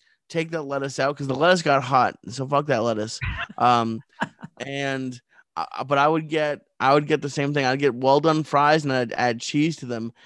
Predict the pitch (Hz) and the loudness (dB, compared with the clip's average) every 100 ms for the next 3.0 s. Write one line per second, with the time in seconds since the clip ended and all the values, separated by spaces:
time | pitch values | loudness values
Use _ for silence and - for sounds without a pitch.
0 | - - 131 147 151 131 139 117 - _ | -18 -6 0 0 0 -2 -4 -4 -6 _
1 | _ _ _ _ - _ _ _ _ _ | _ _ _ _ -20 _ _ _ _ _
2 | - 143 131 160 170 165 139 135 131 | -6 -6 -4 2 4 4 2 0 -2